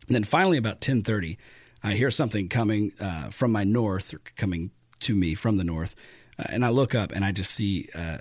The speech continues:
a rack bouncing through the C R P. Uh, at least eight points, uh, lots of mass, spread past his ears just a bit,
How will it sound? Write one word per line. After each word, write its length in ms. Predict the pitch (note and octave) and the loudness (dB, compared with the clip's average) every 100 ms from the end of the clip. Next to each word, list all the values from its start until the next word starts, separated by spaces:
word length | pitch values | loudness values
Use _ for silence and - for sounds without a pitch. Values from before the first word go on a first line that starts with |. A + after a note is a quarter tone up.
| - | -8
a 120 | F2 | -6
rack 480 | E2 E2+ D#2 - - | -4 -2 -4 -6 -14
bouncing 560 | E2+ F#2+ D2+ D#2 - C#2+ | -10 -8 -6 -6 -8 -8
through 140 | G2+ | -8
the 100 | F2+ | -8
C 180 | F2+ F#2+ | -8 -8
R 140 | D2 B1 | -8 -8
P. 340 | - C2+ - - _ _ - | -8 -10 -12 -16 _ _ -16
Uh, 200 | E2 C#2 - | -14 -12 -10
at 140 | F2+ | -4
least 360 | A#2 B2 B2+ - | 0 0 -2 -4
eight 220 | G2+ - | -6 -4
points, 440 | G#2+ F#2+ F#2 - - - - - _ _ | -6 -6 -6 -6 -8 -12 -20 -20 _ _
uh, 100 | - - | -14 -12
lots 360 | - A#2 A#2 - | -4 0 0 0
of 120 | G2 | 0
mass, 600 | G2+ G2 F#2+ F2+ - - - | 0 2 0 -2 -4 -8 -6
spread 600 | - - B2 G#2+ G#2+ G2 | -4 -2 0 0 0 0
past 360 | - A2+ G#2+ - | 0 0 -2 -4
his 160 | F#2+ | -2
ears 280 | G2 G2 F#2 | 0 0 -2
just 260 | - G2 F#2 | -4 -4 -6
a 40 | |
bit, 400 | F2 F#2 F2+ E2+ | -4 -2 -2 -4